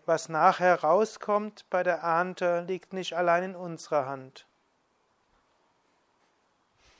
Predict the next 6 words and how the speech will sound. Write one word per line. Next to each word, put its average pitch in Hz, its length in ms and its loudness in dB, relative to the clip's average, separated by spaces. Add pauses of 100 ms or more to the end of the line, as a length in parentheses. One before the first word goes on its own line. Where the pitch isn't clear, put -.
(260)
So 151 200 -2
ist 147 180 -6
Halasana 175 840 0 (960)
eine 143 180 -12
Verbindung 160 680 -4
von 147 340 -6